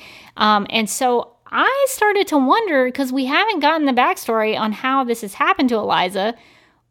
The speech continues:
could that have played into her backstory? I don't know.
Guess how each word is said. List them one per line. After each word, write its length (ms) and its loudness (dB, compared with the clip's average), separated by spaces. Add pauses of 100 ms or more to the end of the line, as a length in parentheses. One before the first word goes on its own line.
(480)
could 280 -2
that 200 2
have 240 -4
played 300 2
into 600 -2
her 120 -2
backstory? 500 -4 (220)
I 240 0
don't 200 -4
know. 260 -4